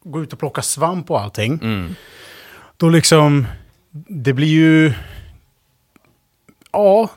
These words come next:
Speaker 1: visst, då tjänar du i alla fall någonting.
Speaker 2: Ja, på svampen, ja.
Speaker 1: På svampen.
Speaker 2: Mm.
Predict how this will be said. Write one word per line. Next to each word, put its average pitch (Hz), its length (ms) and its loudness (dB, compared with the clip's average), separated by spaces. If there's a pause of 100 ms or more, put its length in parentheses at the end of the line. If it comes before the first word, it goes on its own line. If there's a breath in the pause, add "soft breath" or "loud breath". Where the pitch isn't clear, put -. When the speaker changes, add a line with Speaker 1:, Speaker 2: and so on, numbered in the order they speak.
Speaker 1:
visst, - 380 -8
då 185 100 -4
tjänar 151 340 2
du 196 60 0
i 202 40 -2
alla 208 140 -6
fall 117 160 -4
någonting. 104 480 -8 (380)
Speaker 2:
Ja, 185 60 -2 (140)
på 131 100 -2
svampen, 113 460 -2
ja. 87 80 -4
Speaker 1:
På 175 100 2
svampen. 104 440 -4
Speaker 2:
Mm. 104 340 -8